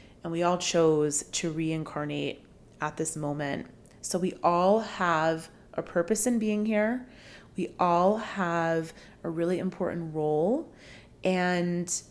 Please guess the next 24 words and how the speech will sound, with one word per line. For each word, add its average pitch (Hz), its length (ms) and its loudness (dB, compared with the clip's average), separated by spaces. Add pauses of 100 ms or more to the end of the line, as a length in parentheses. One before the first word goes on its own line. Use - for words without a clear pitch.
(440)
I 190 160 0
know 190 420 4
that 208 120 2
it's 175 160 -4
really 175 400 -2
exhausting 170 640 -2
at 196 120 0
this 202 200 -2
moment, 214 540 0 (720)
but 175 400 2
we 175 140 -2
all 165 200 4
have 170 260 -4
to 170 80 -4
take 160 360 -4
action 202 760 -2 (520)
to 185 220 0
create - 680 -4 (140)
the 170 80 0
world, 151 640 2 (460)
the 175 120 -2
society, 147 800 -2 (340)
the 165 100 -4
country 151 680 -4